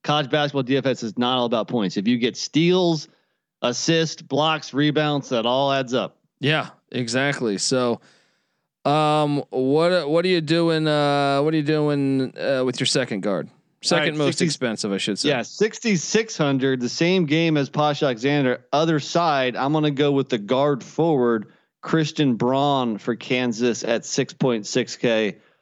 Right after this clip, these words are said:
Speaker 1: Once again, you're gonna get, you know, one, lots of pieces of this game, and, and for me, one thing I look at is minutes.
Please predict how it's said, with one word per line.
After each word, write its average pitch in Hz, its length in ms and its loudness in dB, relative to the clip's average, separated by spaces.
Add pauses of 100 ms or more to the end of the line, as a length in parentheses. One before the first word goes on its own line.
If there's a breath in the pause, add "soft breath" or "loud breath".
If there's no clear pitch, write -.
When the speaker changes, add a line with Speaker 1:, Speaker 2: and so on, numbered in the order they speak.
(400 soft breath)
Speaker 1:
Once 175 220 0
again, 180 320 2
you're 160 80 0
gonna 160 200 0
get, 156 140 0
you 143 440 -2
know, 147 60 2
one, 151 320 0
lots 151 340 -2
of - 40 -20
pieces 147 380 0
of 139 80 2
this 135 180 -2
game, 147 240 0
and, 131 140 0
and 139 160 0
for 156 160 2
me, 196 260 2
one 156 220 2
thing 151 160 2
I 139 60 2
look 139 200 -2
at 123 160 0
is 104 140 -4
minutes. 110 580 -4